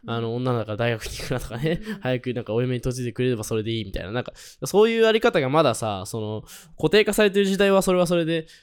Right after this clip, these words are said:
Speaker 2: なんか、ある種の幸せ像があったのだろうけれども、今、もうそういうものが崩れ去った後で、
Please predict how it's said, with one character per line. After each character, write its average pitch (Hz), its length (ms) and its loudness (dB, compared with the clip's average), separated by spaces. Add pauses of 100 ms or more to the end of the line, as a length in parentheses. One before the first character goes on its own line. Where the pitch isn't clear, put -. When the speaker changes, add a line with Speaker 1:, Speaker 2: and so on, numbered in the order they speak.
(120)
Speaker 2:
な 151 120 -4
ん - 40 -8
か、 110 320 -4
あ 151 80 0
る 135 80 -2
種 127 120 -4
の 113 60 -4
幸 131 260 0
せ 135 120 0
像 110 220 -2
が 98 320 -4
あ 123 60 -2
っ - 100 -10
た 117 120 -4
の 107 80 -6
だ 113 120 -2
ろ 117 100 0
う 110 40 -4
け 101 120 -8
れ 95 80 -8
ど 90 80 -10
も、 90 200 -14 (440)
今、 147 420 2 (100)
も 151 100 -4
う - 20 -2
そ 170 140 0
う - 20 4
い - 20 4
う 175 40 2
も 180 100 2
の 175 60 2
が 147 100 0
崩 147 220 -4
れ 160 60 0
去 170 120 -2
っ - 100 -10
た 113 140 0
後 120 240 -4
で、 92 260 -8